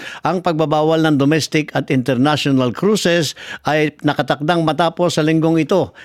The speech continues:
pero ipagpapatuloy ito hanggang sa susunod na Marso. Ang disaster ng Ruby Princess sa New South Wales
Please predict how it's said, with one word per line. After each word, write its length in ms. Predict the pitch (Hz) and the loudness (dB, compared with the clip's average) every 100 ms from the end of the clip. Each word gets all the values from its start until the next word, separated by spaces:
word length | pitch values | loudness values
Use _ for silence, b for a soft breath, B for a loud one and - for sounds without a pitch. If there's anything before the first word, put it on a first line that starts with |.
| B | B
pero 180 | - 147 151 | -2 2 2
ipagpapatuloy 880 | 127 135 143 127 143 160 160 185 170 | 0 -2 -2 -2 -2 0 2 2 2
ito 160 | 156 | 2
hanggang 420 | 131 139 139 147 | 2 2 2 0
sa 140 | - 123 | 0 0
susunod 500 | 170 156 147 147 143 | 0 0 2 2 2
na 240 | 123 131 | 0 2
Marso. 680 | 123 117 104 - 170 110 80 B B B B | 2 0 0 0 0 0 -4 B B B B
Ang 240 | 151 160 151 | -2 0 0
disaster 560 | - 180 170 - 185 | 0 0 0 0 0
ng 260 | 170 156 156 | 2 2 2
Ruby 380 | 156 180 170 156 | 2 2 2 0
Princess 560 | 165 196 - 180 156 | 0 0 0 -2 0
sa 80 | 156 | 0
New 180 | 160 160 | 2 0
South 380 | - 139 127 156 | 0 0 0 0
Wales 460 | 208 165 160 156 | 2 2 0 -4